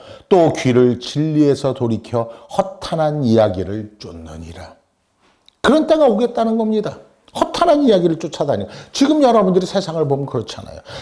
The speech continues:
진리는 듣지 않고 허망한 얘기, 참말은 듣지 않고, 어? 거짓말 듣기를, 어? 좋아하는 사람들이 한두 명이 아니에요. 여러분, 듣는다고 다 듣는 것이 아니고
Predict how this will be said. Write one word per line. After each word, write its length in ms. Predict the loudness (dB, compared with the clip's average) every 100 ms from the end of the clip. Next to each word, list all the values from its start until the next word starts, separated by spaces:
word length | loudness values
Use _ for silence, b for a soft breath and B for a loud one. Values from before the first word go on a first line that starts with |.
| B
진리는 500 | 4 6 6 6 4
듣지 280 | 2 4 4
않고 260 | 4 2
허망한 560 | 2 4 4 4 4 4
얘기, 380 | 2 4 2 0 B B
참말은 500 | 0 2 4 2 2
듣지 280 | -2 -2 -2
않고, 480 | -2 0 0 -2 B B B
어? 280 | 0 2 0 B B
거짓말 560 | -2 0 0 2 2 0
듣기를, 760 | -4 -8 -8 -6 -6 -8 -10
어? 260 | -14 -16 -16
좋아하는 400 | -8 -6 -6 -8
사람들이 680 | -10 -10 -10 -10 -10 -12 -14 b b b
한두 420 | -10 -6 -4 -4
명이 360 | -6 -10 -12
아니에요. 360 | -14 -16 -20 -20 -20 _ _ _ _ _ _ _ _ _ -20 _ _ _ _ _ -2
여러분, 380 | 4 4 4 2 -4 B B
듣는다고 760 | 0 0 2 0 2 2 0 -2
다 480 | -4 -4 -4 -8
듣는 380 | -4 -2 0 0
것이 240 | -2 -2 -4
아니고 540 | -4 0 4 2